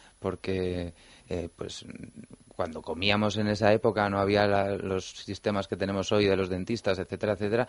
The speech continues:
y se utilizaba sobre todo el oro para poder proteger la dentadura de,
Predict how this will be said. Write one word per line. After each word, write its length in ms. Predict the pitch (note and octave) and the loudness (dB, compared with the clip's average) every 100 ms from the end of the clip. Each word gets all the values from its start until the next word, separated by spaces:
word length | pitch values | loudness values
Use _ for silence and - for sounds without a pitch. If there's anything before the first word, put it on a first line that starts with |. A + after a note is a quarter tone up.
| - - | -6 -18
y 80 | - | -8
se 100 | F#2 | -6
utilizaba 460 | F2+ F2 - G2 | -4 -6 0 0
sobre 320 | F2+ - F2 E2+ | 2 0 -2 -2
todo 280 | F#2+ F#2+ | 0 2
el 100 | G2 A2 | 4 6
oro 240 | A2+ B2+ - - _ | 6 2 -2 -20 _
para 360 | - G2+ G#2 A2+ | 2 4 6 2
poder 360 | - F#2+ F#2+ F#2+ | 2 0 0 0
proteger 500 | G#2 G2 F#2+ G#2 G#2 | -2 -2 -2 -2 0
la 140 | A2 | 0
dentadura 500 | G2+ F2+ F#2+ F#2+ F#2+ | -2 -2 0 2 2
de, 240 | F#2 F2+ | 2 0